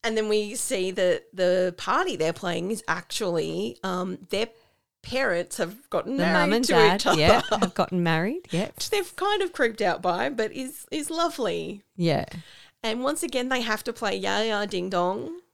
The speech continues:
Speaker 2: Mm-hmm.
Speaker 1: but they're not mad about it this time, and it's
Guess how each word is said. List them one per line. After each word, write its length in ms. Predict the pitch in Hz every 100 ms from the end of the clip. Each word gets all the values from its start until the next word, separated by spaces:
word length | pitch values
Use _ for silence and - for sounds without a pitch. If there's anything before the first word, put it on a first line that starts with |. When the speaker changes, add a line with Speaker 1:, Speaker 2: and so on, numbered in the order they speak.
| -
Speaker 2:
Mm-hmm. 300 | 185 180 170
Speaker 1:
but 120 | 190
they're 120 | 392
not 180 | 415 302
mad 240 | 220 180 175
about 260 | 180 170
it 100 | 160
this 160 | 175 -
time, 540 | - 165 165 170 226 -
and 280 | 208 214 -
it's 180 | 240